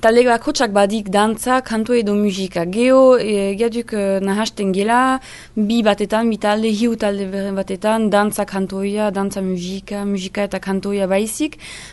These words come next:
Mena agitzen duke bai nuztenka, eh, kantaiek musika egiten die edo, eh, dantzaiek musika edo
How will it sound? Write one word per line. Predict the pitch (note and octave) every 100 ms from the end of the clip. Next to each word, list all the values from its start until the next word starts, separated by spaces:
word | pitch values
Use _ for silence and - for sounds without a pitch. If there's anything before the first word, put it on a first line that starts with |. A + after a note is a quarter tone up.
| -
Mena | G#3+ G#3
agitzen | G3+ G#3+ A#3+
duke | A3+ A3+
bai | A3 G#3+
nuztenka, | G#3 G#3 - A3+ G#3 G3+ F#3+ F#3+ F#3 - - -
eh, | F#3+
kantaiek | F#3 G3 F#3+ G3 G3+
musika | G#3 G3 G#3 G3
egiten | F#3 F#3 F#3
die | F#3 G#3
edo, | G#3 G3 F#3 F3+
eh, | F3+ F3
dantzaiek | F3 F3+ F3 F#3+ F#3
musika | F#3 E3+ F3+ - F#3+ G3
edo | F#3